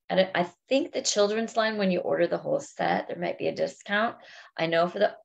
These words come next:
emotional oils, if you order the, um, set of rulers,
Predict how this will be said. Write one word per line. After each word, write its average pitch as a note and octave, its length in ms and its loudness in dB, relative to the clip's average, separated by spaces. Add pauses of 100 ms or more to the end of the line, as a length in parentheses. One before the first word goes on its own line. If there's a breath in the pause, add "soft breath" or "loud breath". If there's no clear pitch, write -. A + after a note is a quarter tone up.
(100)
emotional G3 680 4
oils, D#3 480 -2
if E3 100 -12
you F#3 160 -12
order E3+ 320 2
the, D#3+ 540 -6
um, C#3 200 -4
set - 400 2
of E3+ 140 0
rulers, D#3 560 0